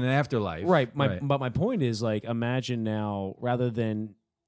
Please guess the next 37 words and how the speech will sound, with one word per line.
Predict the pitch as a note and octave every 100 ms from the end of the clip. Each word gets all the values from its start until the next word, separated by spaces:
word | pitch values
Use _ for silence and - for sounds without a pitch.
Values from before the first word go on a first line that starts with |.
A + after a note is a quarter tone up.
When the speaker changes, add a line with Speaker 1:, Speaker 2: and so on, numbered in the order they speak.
| _
Speaker 2:
you | B2
know, |
I | G#2+
would, | A2+ A2+ -
I | A#2
would | A#2
think, | - - E3+ D#3+
like, | B2+ A#2 A2+ -
when | C3+
I, | C#3+
when | D3
I |
think | D#3+ D#3+
of | B2+ G#2
God, | A#2+ A2+ A2+ A2+ G#2+ G2+ - _ _ _
you | B2
know, | A2
when | A2
I | G#2+
was | G#2
a | F#2+
kid | - - C3+ A#2 G#2
going | G#2+ G2
to |
Catholic | F#2 - A#2 G#2 G#2+
church, | - - G#2 G2+ -
I | A2
thought | - G#2+ G2+
of, | G2 F2+
like, | F#2+ F2+ F2 - _ _ -
I | A#2+
don't | G2+
know, | F2+ F2 - _ _ _ _ F#2+
a |
white | F#2+ G2 G#2+ -
guy | G#2 G#2+ G#2
in | G#2+